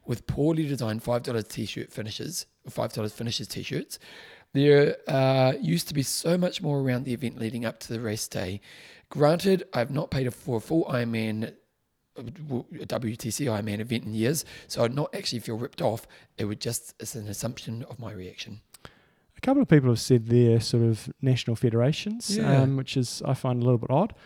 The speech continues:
Speaker 2: So Meg, uh, Runhappy says, "U K Triathlon for the price, just got a small packet of porridge."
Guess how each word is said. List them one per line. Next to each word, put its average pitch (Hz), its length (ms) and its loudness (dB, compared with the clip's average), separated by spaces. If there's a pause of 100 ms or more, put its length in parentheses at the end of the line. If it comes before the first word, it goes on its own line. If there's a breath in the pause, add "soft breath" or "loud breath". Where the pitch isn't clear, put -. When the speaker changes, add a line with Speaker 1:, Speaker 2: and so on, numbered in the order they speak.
(200 soft breath)
Speaker 2:
So 123 160 -4
Meg, 123 360 0
uh, 123 300 6
Runhappy 151 520 2
says, 117 220 -2
"U 135 80 4
K 131 200 6
Triathlon 139 560 2
for - 80 -4
the 110 60 -2
price, 139 360 0
just - 240 -6
got 110 140 -2
a 104 40 -4
small 139 460 0 (300 soft breath)
packet - 380 0 (120)
of 113 220 -4
porridge." 104 600 -2